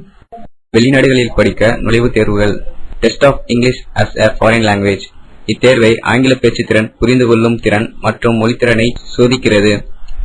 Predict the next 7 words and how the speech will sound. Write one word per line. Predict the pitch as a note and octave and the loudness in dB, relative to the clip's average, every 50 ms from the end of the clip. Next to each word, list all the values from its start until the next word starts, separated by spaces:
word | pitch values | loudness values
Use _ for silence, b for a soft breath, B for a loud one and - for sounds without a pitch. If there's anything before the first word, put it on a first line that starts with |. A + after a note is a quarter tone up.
| - - - | -2 -4 -2
அமெரிக்காவில் | - G#2+ B2 C3+ C3+ C3+ C3 B2+ B2 B2 B2+ B2 | 0 2 2 2 2 4 4 4 4 4 4 2
பயில | - C3+ A#2 B2 A#2 | 2 2 4 4 4
விரும்புவோர் | A#2 A2 G#2+ G#2 G#2+ A2+ A2+ - | 4 4 2 2 2 2 2 2
கட்டாயம் | - - G#2+ - - A#2 A#2 B2 B2 B2 | -2 -4 -2 2 2 2 4 4 2 0
இத்தேர்வை | A2+ - - A2 G#2+ A2+ | -2 0 0 2 4 4
எழுத | A#2 A2+ G#2+ A2 A2 | 4 4 4 4 2
வேண்டும். | G#2 G2+ G2 F#2+ G2+ G2+ G#2 | 2 0 0 0 0 -2 -2